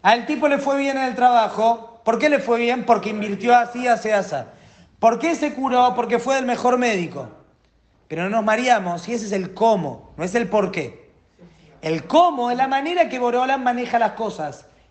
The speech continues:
la manera tibaí que Boreolam maneja las cosas, la manera natural. Boreolam, en este mundo, nos hace de que la enfermedad, la curación va a venir de manera natural. Tenés que ir al médico, tenés que tomar el remedio, tenés que hacer todo lo que tenés que hacer.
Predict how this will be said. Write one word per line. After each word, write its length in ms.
la 120
manera 440
tibaí 760
que 120
Boreolam 400
maneja 300
las 120
cosas, 280
la 80
manera 320
natural. 720
Boreolam, 720
en 140
este 220
mundo, 760
nos 380
hace 360
de 140
que 500
la 140
enfermedad, 680
la 320
curación 420
va 60
a 20
venir 160
de 40
manera 240
natural. 500
Tenés 260
que 100
ir 60
al 100
médico, 400
tenés 220
que 100
tomar 280
el 60
remedio, 420
tenés 180
que 80
hacer 220
todo 120
lo 80
que 100
tenés 180
que 60
hacer. 260